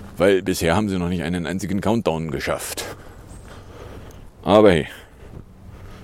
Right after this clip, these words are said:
So, und dann kommen wir bei achtzehn Minuten in der, am Ende der Ecke an. Die geht damit los, dass ich, äh,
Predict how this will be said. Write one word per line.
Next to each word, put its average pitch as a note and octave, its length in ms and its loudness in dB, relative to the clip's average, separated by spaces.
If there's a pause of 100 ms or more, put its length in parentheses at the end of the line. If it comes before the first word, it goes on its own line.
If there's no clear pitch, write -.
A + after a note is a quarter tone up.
(360)
So, C#3+ 260 0
und D2+ 220 -4
dann D#2+ 120 0
kommen F#2 200 4
wir E2 100 6
bei F2 140 8
achtzehn B2+ 300 6
Minuten C3+ 440 6
in F3+ 280 6
der, D#3+ 100 12
am D#3+ 80 4
Ende E3+ 300 4
der G#2+ 100 8
Ecke F#2+ 160 2
an. F2 160 2
Die F2+ 80 2
geht A2 140 6
damit D3+ 220 8
los, E3+ 200 6
dass B2 140 0
ich, B2 180 0
äh, A2+ 200 8